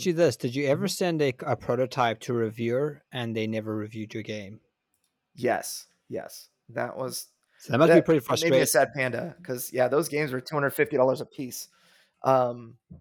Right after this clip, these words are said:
Speaker 2: yeah, to make them. I made nine review copies, and of the nine,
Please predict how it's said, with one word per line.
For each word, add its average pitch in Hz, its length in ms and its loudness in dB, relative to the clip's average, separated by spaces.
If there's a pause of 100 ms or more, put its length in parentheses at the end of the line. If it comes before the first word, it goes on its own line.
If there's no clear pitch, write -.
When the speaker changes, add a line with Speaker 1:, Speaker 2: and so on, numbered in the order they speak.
(140)
Speaker 2:
yeah, 123 320 -6
to 127 140 -16
make 123 260 -10
them. 120 260 -14
I 131 140 -8
made 143 420 -4
nine 131 400 -4
review 151 300 -8
copies, 156 560 -2 (440)
and 127 520 0 (240)
of 135 300 6
the 131 120 -4
nine, 160 640 -2